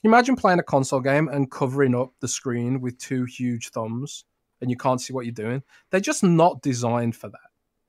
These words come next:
So I think there's an argument to be made to improve the sort of ergonomic usability of xCloud with a dedicated device. However, they might instead seek to do it through the Surface Duo,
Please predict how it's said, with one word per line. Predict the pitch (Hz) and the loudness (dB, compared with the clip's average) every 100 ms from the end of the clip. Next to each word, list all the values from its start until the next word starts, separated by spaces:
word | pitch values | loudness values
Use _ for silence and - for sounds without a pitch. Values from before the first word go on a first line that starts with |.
| _ | _
So | - 160 | 0 4
I | 180 | 6
think | 220 233 190 | 4 2 0
there's | 160 | 0
an | 151 | 0
argument | 131 143 131 127 127 | 4 2 2 -4 -4
to | 127 | -6
be | 123 | -4
made | 123 117 113 | -2 -4 -6
to | - 127 | -6 -6
improve | 120 - 131 123 | -6 -4 -4 -4
the | 123 | -6
sort | - 123 | -6 -6
of | 117 110 120 _ _ - | -4 -6 -10 _ _ -6
ergonomic | 127 120 117 113 110 _ 120 | -4 -2 0 -2 -4 _ -8
usability | 120 113 113 123 120 110 | -6 -6 -6 -6 -6 -6
of | |
xCloud | 117 113 - 110 107 - _ _ _ 151 | -6 -8 -8 -6 -6 -10 _ _ _ 6
with | 175 175 | 6 6
a | |
dedicated | 160 139 127 - 113 110 | 4 2 2 -2 -4 -4
device. | 117 160 107 - _ _ _ _ _ _ | 4 4 4 -8 _ _ _ _ _ _
However, | - 214 339 143 110 - _ _ _ - | 6 10 10 8 0 -8 _ _ _ 0
they | 185 | 4
might | 208 277 294 185 | 6 6 6 2
instead | 180 - 220 156 120 | -2 0 4 4 2
seek | - - 208 - | -4 -4 -4 -4
to | 180 | -4
do | 175 160 | 0 2
it | 127 117 | 2 -2
through | _ - - 143 139 135 131 127 127 | _ -20 -4 2 4 2 2 0 -2
the | 143 | -6
Surface | - 127 - 123 | -2 -4 -4 -12
Duo, | - 196 117 113 | 0 0 0 -4